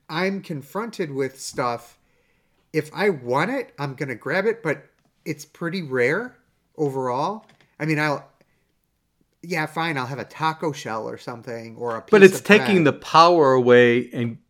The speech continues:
Speaker 2: from the
Speaker 1: From the
Speaker 2: other and giving it to you.
Speaker 1: Yeah, it's taking the po-, the power away from food. Like, the power of food is, is quickly going. I mean, we are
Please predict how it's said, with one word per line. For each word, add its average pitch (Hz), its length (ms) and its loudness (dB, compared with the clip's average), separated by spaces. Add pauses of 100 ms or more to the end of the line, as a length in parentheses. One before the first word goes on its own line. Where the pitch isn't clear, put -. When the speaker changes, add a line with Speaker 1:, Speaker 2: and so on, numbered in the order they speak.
(160)
Speaker 2:
from 131 320 2
the 117 100 0
Speaker 1:
From 151 100 -4
the 131 60 2
Speaker 2:
other 147 260 6
and 120 240 -4
giving 120 300 4
it 110 160 -4
to 110 120 -8
you. 95 280 -6 (160)
Speaker 1:
Yeah, 143 240 -4
it's 135 180 -10
taking 202 300 -4
the 170 80 -6
po-, 160 300 -6
the 139 100 -6
power 220 300 -4
away 170 220 -4
from 120 200 -16
food. 160 560 -6 (640)
Like, 156 200 -8
the - 80 -6
power 208 360 -6
of - 60 -8
food 151 300 -6
is, - 240 -10 (360)
is 135 160 -14
quickly 151 360 -6
going. 113 320 -6
I 120 40 -6
mean, 135 180 -4
we 226 200 -2
are 131 260 -4